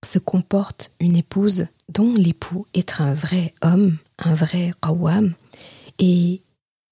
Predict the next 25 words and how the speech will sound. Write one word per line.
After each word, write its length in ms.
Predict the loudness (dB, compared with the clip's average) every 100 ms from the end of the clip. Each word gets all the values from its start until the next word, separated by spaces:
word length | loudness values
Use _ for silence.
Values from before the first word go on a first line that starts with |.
| _ _ 0
comme 380 | 2 4 2 0
ses 160 | -2 0
responsabilités 1080 | 0 0 0 0 2 0 0 -2 -2 -2 -2
à 140 | -4 -2
elle 380 | 0 2 2 -2 _ _
complètent 460 | -4 -2 0 -2 -2
parfaitement 760 | -2 -2 -6 -6 0 2 2
celles 340 | -2 -2 0
de 80 | 0
son 300 | -2 0 2
époux, 360 | 2 -2 -10 -10 _ _ _ _ -20 -20 _ _ -4
pour 180 | -4 0
que 140 | -2
finalement 580 | 0 2 2 4 4 2 -2
tous 180 | -2
deux 260 | 0 0 -2 _ _
puissent 340 | -4 -2 -2 -4
atteindre 400 | -6 -2 0 2
la 80 | 2
sakina 640 | 0 -4 -4 -4 -2 -2 -4 _ _ _ -2
tant 200 | 0 0 0
attendue 600 | -2 0 -2 -2 -6 -10 _ _ _ _
d'un 240 | -4 0 0
vrai 480 | 0 0 2 2 -2 2
mariage. 640 | 2 2 -4 -4 -8